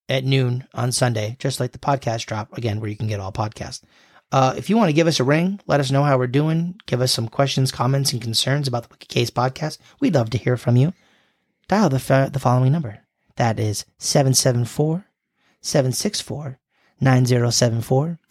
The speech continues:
And in case you didn't have your pen and paper ready to go, it is seven seven four, seven six four, nine zero seven four. You can email us at the wicked K S at gmail dot com. You know, send us some information, send us some funny links.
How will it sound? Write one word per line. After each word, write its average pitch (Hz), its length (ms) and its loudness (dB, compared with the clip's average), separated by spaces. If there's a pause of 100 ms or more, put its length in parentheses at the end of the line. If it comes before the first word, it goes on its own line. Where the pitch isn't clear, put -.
(280)
And 131 140 2
in 131 60 2
case 170 220 2
you 135 40 -2
didn't 131 180 4
have 123 160 2
your 117 80 -2
pen 131 200 0
and 117 100 -2
paper 160 220 -2
ready 107 200 -4
to 107 100 -4
go, 117 280 -6 (240)
it 139 120 4
is 117 280 0 (140)
seven 139 340 2
seven 123 280 0
four, 113 420 -6 (240)
seven 160 280 2
six 190 280 0
four, 110 360 -6 (220)
nine 151 260 4
zero 131 480 2 (140)
seven 123 320 0
four. 139 380 -4 (260)
You 160 140 -4
can - 200 -4
email 175 340 2
us 175 280 -2
at - 260 -4 (240)
the 135 100 2
wicked 147 340 2
K 143 220 4
S 160 300 0 (140)
at 123 180 -4
gmail 123 500 2
dot 110 220 -2
com. 139 340 2 (440)
You - 80 -10
know, 143 160 0 (460)
send 156 220 0
us 147 80 0
some 143 120 2
information, 135 500 2
send 131 180 2
us 131 100 2
some 131 140 -2
funny 127 260 2
links. 131 300 0